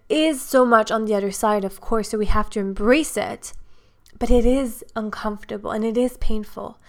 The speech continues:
No matter where you're at and no matter where you're up-leveling to, if that's even a, a way to say it, no matter what transformation you're going through, there will be pain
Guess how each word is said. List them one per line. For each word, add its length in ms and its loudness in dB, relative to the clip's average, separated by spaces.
No 160 2
matter 380 4
where 220 0
you're 300 -2
at 300 4
and 160 0
no 140 2
matter 320 4
where 140 0
you're 240 -2
up-leveling 800 0
to, 520 2
if 100 -14
that's 240 -4
even 220 -2
a, 280 -4
a 180 -6
way 180 0
to 120 -12
say 240 -4
it, 200 -6
no 160 0
matter 380 4
what 640 2
transformation 720 -2
you're 140 -4
going 240 -4
through, 400 0
there 160 2
will 200 4
be 140 -2
pain 500 0